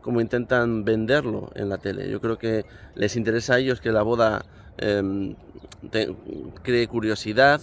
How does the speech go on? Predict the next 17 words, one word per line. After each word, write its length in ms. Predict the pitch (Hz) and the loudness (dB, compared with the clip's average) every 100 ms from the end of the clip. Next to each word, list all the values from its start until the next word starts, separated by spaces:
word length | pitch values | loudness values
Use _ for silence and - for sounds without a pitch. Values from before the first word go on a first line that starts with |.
| - | -2
pero 300 | 117 110 101 | 0 0 -2
la 160 | 113 110 | 0 2
única 220 | 143 143 | 2 0
curiosidad 340 | 143 127 127 | -2 -2 0
que 80 | 120 | 0
tiene 140 | 117 113 | 0 -2
el 60 | |
público 280 | 123 131 147 | 0 -2 -2
es 60 | 135 | 0
saber 260 | 127 139 - - - | 2 0 -2 -20 -18
cómo 160 | - 139 | -4 -2
es 100 | 143 | 0
el 60 | 139 | -2
traje 220 | 147 151 | -2 2
de 80 | 131 | 4
la 100 | 120 | 4
novia. 400 | 135 123 98 | 2 0 -4